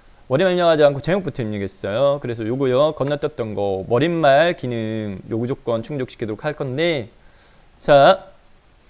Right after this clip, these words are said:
머릿말 삽입은 몇 가지만 제가 단축키를 이용하도록 할 건데요. 머릿말 또 단축키 이용하도록 하겠습니다. 뭔가 새롭게 삽입하려고 해요. 대부분 컨트롤 N 조합입니다. 유일하게 제가 나중에 설명드릴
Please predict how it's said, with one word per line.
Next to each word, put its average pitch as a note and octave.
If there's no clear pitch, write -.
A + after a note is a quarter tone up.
머릿말 G#3+
삽입은 F#3+
몇 D#3
가지만 G#3
제가 E3+
단축키를 D3
이용하도록 A#2+
할 D3+
건데요. D3
머릿말 D#3+
또 E3
단축키 C3+
이용하도록 A#2+
하겠습니다. B2+
뭔가 F#3+
새롭게 G3+
삽입하려고 F#3
해요. F3+
대부분 F3+
컨트롤 F3
N F3+
조합입니다. G#2+
유일하게 G3
제가 E3
나중에 D3
설명드릴 E3+